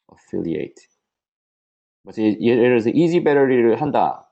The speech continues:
그러면은 이거를 이제 에이치티엠엘로 그냥 이걸 이렇게 넣었었던 거잖아요. 그죠? 그래서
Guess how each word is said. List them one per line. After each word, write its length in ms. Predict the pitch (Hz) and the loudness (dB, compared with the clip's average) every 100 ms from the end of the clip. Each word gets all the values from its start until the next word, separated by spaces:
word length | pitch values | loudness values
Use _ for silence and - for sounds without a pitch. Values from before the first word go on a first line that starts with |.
| _ | _
그러면은 580 | 113 110 104 127 160 - _ _ _ _ _ _ _ _ _ _ | -10 -8 -6 -6 -8 -12 _ _ _ _ _ _ _ _ _ _
이거를 400 | 117 147 139 127 | _ -8 0 0
이제 480 | 107 104 98 90 - _ - | 0 2 2 0 -2 _ -4
에이치티엠엘로 800 | 156 156 180 151 127 117 120 - | -4 -2 -4 -2 -2 0 0 -2
그냥 240 | 117 110 | -6 -4
이걸 140 | 107 110 | -4 -6
이렇게 140 | 101 | -6
넣었었던 380 | 104 113 135 107 | -8 -6 -6 -4
거잖아요. 340 | 87 82 78 | -6 -8 -12
그죠? 280 | 92 123 175 - | -8 -8 -8 -12
그래서 420 | 110 104 107 87 | -8 -2 -2 -2